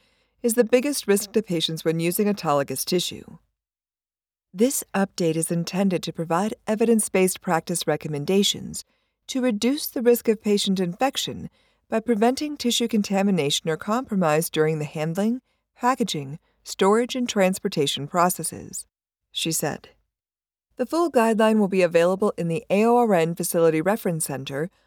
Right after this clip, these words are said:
on December first, twenty nineteen." Cranial bone flaps. New recommendations related to cranial bone flaps were added. Based on moderate quality evidence,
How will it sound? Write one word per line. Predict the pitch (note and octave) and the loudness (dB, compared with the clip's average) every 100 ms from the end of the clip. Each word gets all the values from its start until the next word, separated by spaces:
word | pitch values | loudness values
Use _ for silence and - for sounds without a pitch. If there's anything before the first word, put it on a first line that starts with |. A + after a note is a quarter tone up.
| _ - | _ -6
on | A#3+ | -2
December | A#3+ A#3+ B3 A#3+ C4 - | -2 0 2 4 2 2
first, | F3+ F3+ - | 0 2 -2
twenty | E3 C#3+ D#3 | -2 -2 -2
nineteen." | D3 C3 - - F3 C3+ - D#3+ - _ _ _ _ _ _ _ _ _ _ _ _ _ _ _ _ _ _ _ _ _ _ _ | -4 -4 -6 -4 -2 -4 -8 -16 -20 _ _ _ _ _ _ _ _ _ _ _ _ _ _ _ _ _ _ _ _ _ _ _
Cranial | - B3+ D4+ D4+ C4 | 0 2 2 2 4
bone | G#3+ G#3+ A3 | 6 4 4
flaps. | G#3 D#3 A#2+ - - - - _ _ _ _ _ _ _ _ _ _ _ _ _ _ - | 2 -2 -2 -4 -12 -14 -14 _ _ _ _ _ _ _ _ _ _ _ _ _ _ -4
New | A#3 C#4+ | -2 0
recommendations | D#4 D4+ D#4+ D4+ F#3+ E3 F3 F3 | -2 -2 -6 -4 0 0 0 -2
related | E3+ D#3+ D#3+ F#3+ | 0 2 2 2
to | G3+ | 0
cranial | - F#3 E3+ D#3+ D3+ | 0 0 2 2 2
bone | E3+ G#3+ | 2 2
flaps | A3+ D#3+ C#3 - - | 2 0 0 -2 -2
were | D#3 | 2
added. | F3+ E3+ F#3+ - _ _ _ _ _ _ | 2 0 -8 -18 _ _ _ _ _ _
Based | F3 F3 - | 0 0 4
on | E3 E3 | 2 4
moderate | E3 D#3+ D#3 - | 4 6 4 2
quality | D#3+ D3 C#3 C3+ | -2 0 0 2
evidence, | F#3+ G#3 C#3 C#3 - | 0 0 -4 -8 -12